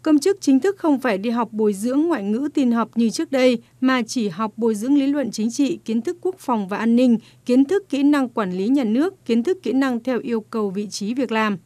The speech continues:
Các loại xe dịch vụ phải thực hiện đổi sang biển số nền màu vàng, chữ và số màu đen trước ngày ba mươi mốt tháng mười hai năm hai nghìn không trăm hai mươi mốt, thay vì nền màu trắng như trước đây.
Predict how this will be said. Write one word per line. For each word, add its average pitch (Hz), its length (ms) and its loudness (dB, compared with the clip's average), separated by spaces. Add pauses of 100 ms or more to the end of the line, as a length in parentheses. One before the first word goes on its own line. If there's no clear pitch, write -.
(400)
Các 370 140 -2
loại 277 220 0
xe 262 160 0
dịch 233 200 -4
vụ 208 220 -2
phải 214 140 -6
thực 185 180 -4
hiện 214 280 -4
đổi 214 180 2
sang 294 300 0
biển 214 180 0
số 202 260 -4
nền 269 280 2
màu 208 180 0
vàng, 196 380 -2
chữ 277 260 -6
và 254 180 -4
số 202 200 -6
màu 254 240 0
đen 233 300 0
trước 349 220 -6
ngày 247 100 0
ba 226 140 -2
mươi 233 80 2
mốt 320 200 0
tháng 233 220 0
mười 254 180 2
hai 226 180 -4
năm 233 160 -2
hai 233 100 0
nghìn 214 160 -2
không 220 220 -4
trăm 208 200 -6
hai 214 100 -4
mươi 214 100 0
mốt, 330 160 0 (300)
thay 330 140 -2
vì 277 120 2
nền 208 240 0
màu 202 200 -4
trắng 190 340 -6
như 262 120 2
trước 277 160 -6
đây. 233 260 0